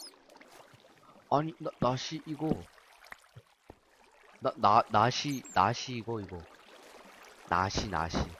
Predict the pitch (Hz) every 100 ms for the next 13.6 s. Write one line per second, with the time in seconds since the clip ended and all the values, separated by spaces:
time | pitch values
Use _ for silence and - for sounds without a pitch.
0 | - - - - - - 95 107 143 143
1 | 113 110 82 82 - 95 90 82 80 -
2 | 95 - - - - - 95 117 - 147
3 | 135 92 78 - - - - 139 90 82
4 | - - - - - - - - - -
5 | - - - - 104 110 90 82 - 104
6 | 107 98 92 90 76 - - - - -
7 | - - - - 95 110 92 85 160 156
8 | - - - - - - 101 120 - -
9 | - - - - - - - 85 - 76
10 | 71 69 69 - - - - - - -
11 | - - - - - - - - - 180
12 | 202 175 175 214 - 196 190 190 170 147
13 | 165 180 156 165 151 180